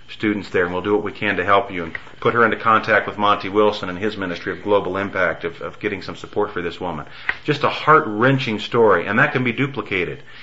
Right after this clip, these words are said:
in so many cases. Uh, the, the population of men has just been decimated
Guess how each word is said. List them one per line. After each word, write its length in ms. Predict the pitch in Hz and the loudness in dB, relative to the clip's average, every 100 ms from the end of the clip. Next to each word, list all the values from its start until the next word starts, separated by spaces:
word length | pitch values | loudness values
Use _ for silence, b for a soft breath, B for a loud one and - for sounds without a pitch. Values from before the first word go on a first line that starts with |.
| B | B
in 140 | 98 | -8
so 200 | 87 127 | -4 0
many 220 | 139 139 131 | 2 0 0
cases. 600 | 131 120 - - - - B B B B B - | -2 -2 -4 -12 -16 -18 B B B B B -4
Uh, 640 | 95 92 90 87 82 80 92 | 0 2 2 0 -2 -6 -8
the, 100 | 95 | -6
the 140 | 98 | -6
population 680 | - 135 135 127 127 127 110 | 0 0 2 2 2 2 -2
of 100 | 101 | -2
men 260 | 107 117 | 0 0
has 220 | 104 87 - | -2 -6 -6
just 440 | - 131 120 - | 0 0 0 -4
been 120 | 107 | -2
decimated 580 | 101 90 80 73 64 - | 0 -2 -4 -12 -14 -16